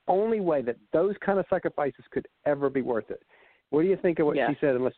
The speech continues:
Speaker 1: talk about that side of it.
Speaker 2: Um, that, it's funny that her answer would be exactly my answer because, um, I've, I've had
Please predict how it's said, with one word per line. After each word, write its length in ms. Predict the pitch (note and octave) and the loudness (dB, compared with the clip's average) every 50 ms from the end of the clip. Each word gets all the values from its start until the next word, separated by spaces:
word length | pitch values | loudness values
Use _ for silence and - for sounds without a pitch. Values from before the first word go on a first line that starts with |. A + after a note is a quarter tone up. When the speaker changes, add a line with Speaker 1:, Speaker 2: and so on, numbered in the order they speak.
| - - | -4 -2
Speaker 1:
talk 180 | C#3+ C#3 - B2+ | -2 -2 -2 0
about 180 | A#2+ A#2+ A#2 - | -2 -2 0 0
that 160 | A#2+ A2 - - | -4 -4 -4 -2
side 200 | B2 A2 G#2 G2 | -2 -2 -2 -2
of 100 | F#2+ - | -4 -8
it. 80 | G2 - _ _ _ _ _ _ _ _ _ _ _ _ _ _ _ _ - - _ - - | -10 -12 _ _ _ _ _ _ _ _ _ _ _ _ _ _ _ _ -20 -20 _ 0 2
Speaker 2:
Um, 300 | F#3+ F#3 F#3 F#3 F3+ - - | 4 4 4 2 0 -4 -6
that, 140 | G3 G#3 G#3+ - | -4 -4 -4 -6
it's 160 | - - - _ - | -10 -14 -14 _ -10
funny 320 | - A3 A3 G#3+ G#3 F#3+ F3 | -8 -8 -6 -8 -10 -12 -8
that 140 | F3 F3 E3+ | -8 -8 -6
her 180 | F3+ F3 F3+ E3+ D#3+ E3 | -6 -8 -10 -10 -10 -10
answer 340 | E3 E3 - E3 E3 D#3 C#3 - - - - - G#2 - - | -12 -14 -12 -12 -12 -12 -12 -14 -16 -20 -20 -20 -12 -6 -2
would 160 | D#3+ D3+ - - | -2 -2 -2 -2
be 160 | D#3+ D#3 D3+ | -2 0 0
exactly 480 | D3+ D3 - E3 D#3 D3 C#3+ - E3 D3 | 0 0 2 2 2 2 0 -4 -10 -16
my 160 | C#3+ C#3 C3+ | -14 -14 -16
answer 460 | C3+ C3+ C3 C3+ _ - - - C#3 - | -16 -18 -20 -20 _ -18 -16 -16 -16 -16
because, 320 | D3 C#3+ - C#3+ C#3+ C#3+ C#3 - - - D3 | -10 -4 -2 -2 -2 -4 -8 -14 -8 -4 -2
um, 300 | D3+ C#3+ C#3+ C#3 C#3+ C#3+ - | -2 -2 -2 -4 -10 -10 -6
I've, 160 | - D3+ D3+ D3 - - - | -4 -4 -4 -4 -8 -8 -6
I've 140 | D#3+ D#3+ D3+ | -4 -4 -4
had 260 | D#3 D#3+ D#3 D3+ D3+ | -2 0 0 0 0